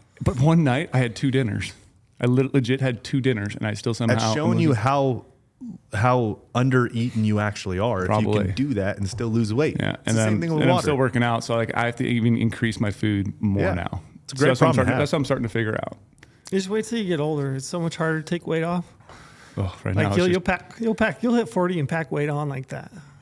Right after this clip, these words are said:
Speaker 2: That's not good for me.
Speaker 1: <laughs> We'll see.
Speaker 3: It's, it's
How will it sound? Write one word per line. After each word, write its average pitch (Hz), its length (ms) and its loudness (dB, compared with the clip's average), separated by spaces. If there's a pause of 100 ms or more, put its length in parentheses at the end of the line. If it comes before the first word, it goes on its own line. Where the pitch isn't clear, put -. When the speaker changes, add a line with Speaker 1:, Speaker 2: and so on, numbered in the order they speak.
(160)
Speaker 2:
That's 107 240 0
not 92 160 -4
good 87 120 -2
for - 120 -4
me. 82 180 -4
Speaker 1:
<laughs> - 60 0 (400)
We'll 107 100 -2
see. - 160 -4 (520)
Speaker 3:
It's, 180 480 -4
it's - 380 -6